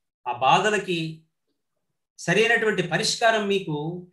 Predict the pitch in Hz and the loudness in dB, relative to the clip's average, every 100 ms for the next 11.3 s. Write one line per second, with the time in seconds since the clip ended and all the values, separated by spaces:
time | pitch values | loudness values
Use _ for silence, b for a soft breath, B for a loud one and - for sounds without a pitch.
0 | _ _ _ 151 190 196 185 - 254 247 | _ _ _ 0 2 4 4 2 0 0
1 | 254 202 - 185 143 - _ _ _ _ | 0 0 0 0 0 -6 _ _ _ _
2 | _ 156 190 175 160 240 262 240 220 165 | _ -2 0 0 0 2 4 4 2 2
3 | 175 220 220 226 226 214 220 196 - - | 0 0 -2 -2 -2 0 0 -2 -6 -12
4 | _ _ _ 170 208 233 247 254 226 214 | _ _ _ -6 -4 -4 0 0 2 2
5 | 214 156 180 226 240 202 190 233 175 208 | 2 2 2 4 4 2 2 0 0 0
6 | 202 196 220 165 165 190 165 127 127 165 | 0 0 -2 0 4 4 4 -2 -2 -2
7 | 156 - - _ _ _ _ _ _ _ | -2 -6 -16 _ _ _ _ _ _ _
8 | _ _ 139 165 147 202 220 220 214 180 | _ _ -6 -4 0 2 4 2 2 0
9 | 214 220 214 190 190 180 190 190 202 214 | 0 2 4 4 0 -2 -2 0 -2 -2
10 | 196 185 190 185 185 180 160 160 185 - | -4 -2 -2 0 -2 -2 -2 0 0 0
11 | 165 156 | -2 -4